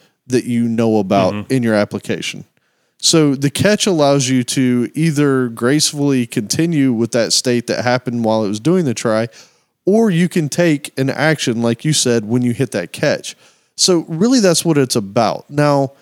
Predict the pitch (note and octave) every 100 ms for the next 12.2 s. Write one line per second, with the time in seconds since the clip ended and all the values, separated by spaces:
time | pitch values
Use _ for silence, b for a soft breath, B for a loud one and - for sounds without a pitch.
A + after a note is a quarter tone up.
0 | B B B B B B _ F#3 F3+ F#3
1 | F#3 F#3 A2 A2+ C#3 G#3 - C#3+ C3 C#3
2 | D3+ D#3 F3+ C#3 - D3 D#3+ - A2+ G#2+
3 | F#3+ A#3 F#3+ G3+ A3 A#3+ A#2+ C#3 F3+ -
4 | A#2 F#3 A#2+ D#2 _ _ _ _ _ A2+
5 | A#2+ D#3+ - D3+ C3+ B2+ G2 C#3+ F#3+ F#2
6 | B2+ F3+ F3+ - D#3 C#3 C3 A#2+ - D3+
7 | D3 B2+ A#2 - - B2+ C#3 B2 G#2+ A#2+
8 | G#2+ A#2+ G2+ G#2 - D3+ D#3 A#2+ D3 C3
9 | - A2+ A2+ G#2+ - _ _ _ G2+ G2
10 | G2+ A#2 A2+ A2 A#2+ A#2 G2 G#2 C#3+ A2+
11 | F#2+ G2 G2+ G#2 G2+ - F2 G#2+ A2+ E2+
12 | C2+ -